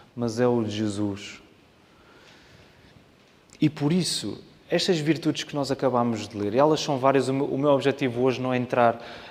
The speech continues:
em detalhe em tudo o que está aqui, porque há muita coisa, há muito sumo. Eh, isto daria para um, s-, só o primeiro versículo de-,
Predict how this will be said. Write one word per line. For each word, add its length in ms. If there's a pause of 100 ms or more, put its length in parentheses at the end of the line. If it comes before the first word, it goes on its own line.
em 260
detalhe 800
em 60
tudo 380
o 20
que 120
está 220
aqui, 180
porque 200
há 60
muita 280
coisa, 360
há 40
muito 280
sumo. 500 (580)
Eh, 140
isto 180
daria 240
para 260
um, 300
s-, 280 (340)
só 300
o 40
primeiro 320
versículo 460
de-, 120